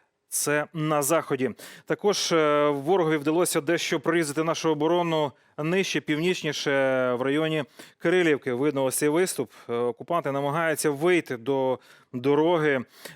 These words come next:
А Н нуль сім, е, Суми-Суджа, аби перерізати її в якомусь напрямку, аби створити незручності нашому угрупуванню, м, які знаходяться зараз, е, на цій території.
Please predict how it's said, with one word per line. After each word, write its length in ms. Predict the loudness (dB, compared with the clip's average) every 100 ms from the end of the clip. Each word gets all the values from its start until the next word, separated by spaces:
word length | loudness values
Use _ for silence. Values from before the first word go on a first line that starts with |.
| -2
А 540 | 0 0 0 0 0 0
Н 320 | 0 0 -2 -2
нуль 220 | 0 0
сім, 500 | 0 0 0 0 -2
е, 400 | 0 2 2 2
Суми-Суджа, 680 | 0 -2 -2 -2 -2 -2 0
аби 160 | 0 -2
перерізати 720 | 0 2 4 2 0 -2 0
її 180 | 0 0
в 20 |
якомусь 420 | -2 -4 -4 -4 -2
напрямку, 480 | -2 -2 -6 -4
аби 360 | -2 0 0 0 -4 -20 -14
створити 580 | -6 0 2 2 2 0
незручності 1000 | 0 0 2 0 0 -4 -4 0 0
нашому 380 | 0 -2 -4 -4
угрупуванню, 640 | -2 -2 -2 -2 -2 -4 -8 -14 -20 -20 -20 _ -8
м, 280 | -6 -2 0 0
які 220 | -2 -2
знаходяться 540 | -4 -2 -2 -2 0 0
зараз, 500 | 0 0 0 -2 0
е, 280 | 2 2 0
на 120 | -2
цій 140 | -2
території. 540 | -2 -2 0 0 0